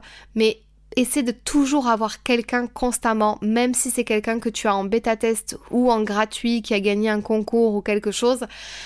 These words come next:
mais essaie de toujours, ou un proche que t'as envie d'aider, mais essaie de toujours avoir un client en permanence. Moi, j'ai toujours quelqu'un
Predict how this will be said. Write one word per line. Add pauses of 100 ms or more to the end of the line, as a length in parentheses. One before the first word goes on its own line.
(140)
mais (160)
essaie
de
toujours,
ou
un
proche
que
t'as
envie
d'aider,
mais (640)
essaie
de
toujours
avoir
un
client
en
permanence. (360)
Moi,
j'ai
toujours
quelqu'un